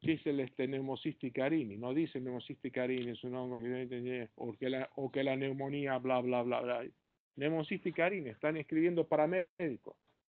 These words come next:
El que lo lee es un médico. Y si no entiende lo que le están diciendo, pues, hombre, este, no lo leas y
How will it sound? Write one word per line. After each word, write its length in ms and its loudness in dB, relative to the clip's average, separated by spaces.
El 120 -8
que 100 -4
lo 140 2
lee 260 4
es 140 -4
un 140 0
médico. 400 -2
Y 140 -18
si 160 -14
no 180 -2
entiende 500 2
lo 160 0
que 100 -2
le 120 2
están 260 4
diciendo, 560 2
pues, 160 2
hombre, 760 -2
este, 360 -10
no 120 -4
lo 140 2
leas 400 2
y 320 -10